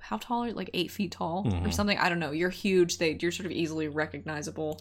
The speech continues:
Speaker 2: I think he goes by eight feet. He's
Speaker 1: as
Speaker 2: probably, like, seven ten.
Speaker 1: Oh, okay. Seven nine and three quarters?
Speaker 2: Yeah.
Speaker 1: <laughs> Um, so yeah, you, you show up, you're very tall and broad. They assume you're a hero of some kind. You have your invitation.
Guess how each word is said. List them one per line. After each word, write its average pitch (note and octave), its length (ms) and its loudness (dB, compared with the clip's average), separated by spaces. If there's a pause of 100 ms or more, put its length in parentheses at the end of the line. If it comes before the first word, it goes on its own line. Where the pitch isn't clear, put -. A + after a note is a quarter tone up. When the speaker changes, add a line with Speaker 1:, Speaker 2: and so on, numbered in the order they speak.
Speaker 2:
I A2 60 2
think C3+ 100 12
he B2 80 12
goes F#2+ 220 8
by G2+ 80 6
eight G2 200 4
feet. G#2+ 140 6
He's F#2 120 4
Speaker 1:
as - 20 -2
Speaker 2:
probably, E2+ 160 6
like, D#2+ 100 0
seven E2 340 -4
ten. E2 320 -4 (440)
Speaker 1:
Oh, C#3 180 -6
okay. - 220 -14 (240)
Seven F#3+ 320 4
nine E3 180 6
and E3 80 0
three F3 140 2
quarters? F3 440 -2
Speaker 2:
Yeah. - 180 -6 (460)
Speaker 1:
<laughs> - 560 10 (760)
Um, D#3+ 520 0 (420)
so - 140 0
yeah, E3+ 320 4
you, D3+ 220 0
you E3 180 -2
show A3 260 6
up, G3 220 8
you're F3 360 4
very F3 500 2
tall E3+ 340 -2
and E3 100 -6
broad. D#3+ 260 2
They D#3+ 120 -4
assume D#3+ 260 -4
you're E3+ 100 -8
a F3 40 -8
hero D3+ 240 -4
of - 80 -6
some D#3+ 120 -6
kind. D#3+ 200 -2
You G#3 80 4
have G#3+ 140 10
your F#3 80 4
invitation. E3+ 520 0